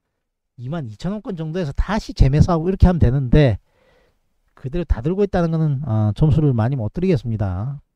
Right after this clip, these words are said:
전고점 인근에서 막 밀리고 음봉, 음봉 떨어지면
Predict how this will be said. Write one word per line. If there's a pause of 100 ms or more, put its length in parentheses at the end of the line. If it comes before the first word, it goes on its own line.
(1000)
전고점
인근에서
막
밀리고
음봉, (140)
음봉
떨어지면